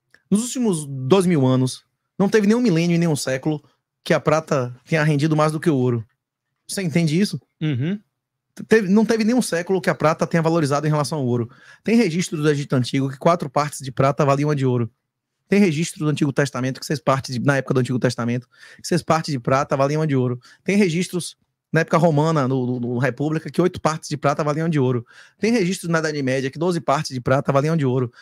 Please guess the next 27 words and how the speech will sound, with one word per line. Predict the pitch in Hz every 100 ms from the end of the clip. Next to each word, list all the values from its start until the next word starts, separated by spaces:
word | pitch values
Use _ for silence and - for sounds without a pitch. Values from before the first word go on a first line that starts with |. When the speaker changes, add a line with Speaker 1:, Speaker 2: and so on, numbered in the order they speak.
| -
Speaker 1:
Nos | -
sistemas | - 220 214
bimetálicos, | 175 185 156 147 151 151
há | 143
trezentos, | 139 135 160
quatrocentos | - 131 139 135
anos | 131
atrás, | 131 127 131
dezesseis | 131 151 143 - 175
partes | - 139 151
de | 139
prata | 135 135
valiam | 143 151 160
de | 135
ouro. | 127
Você | 131
acha | 160
que | -
quantos | - 214 185 -
gramas | 135 143
de | 131
prata | 123 131 127
compra | 135 131
uma | 135
de |
ouro | 127 123
hoje? | 120 120 113